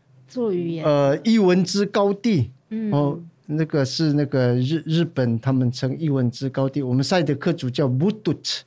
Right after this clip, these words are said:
Speaker 1: 嗯。
Speaker 2: 哎，那它在哪里？它正确的位置在哪里？啊，Duiaka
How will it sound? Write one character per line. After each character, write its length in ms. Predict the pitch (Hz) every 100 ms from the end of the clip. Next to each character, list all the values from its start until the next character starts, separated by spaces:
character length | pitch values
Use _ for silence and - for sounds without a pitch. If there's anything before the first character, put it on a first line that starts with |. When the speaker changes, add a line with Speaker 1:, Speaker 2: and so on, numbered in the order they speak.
| _ _ -
Speaker 1:
嗯。 380 | 220 208 180 165
Speaker 2:
哎， 140 | 190 - _ _ -
那 120 | 214
它 180 | 214 -
在 200 | 240 262
哪 240 | 214 202 247
里？ 280 | 190 110 - _
它 120 | -
正 200 | 202 269
确 220 | 226 269 226
的 80 |
位 180 | 220 277
置 160 | 214 220
在 160 | 247
哪 180 | 233 233
里？ 180 | 220 127 - - - - -
啊， 220 | 202 208
Duiaka 920 | 180 214 240 254 240 247 220 214 208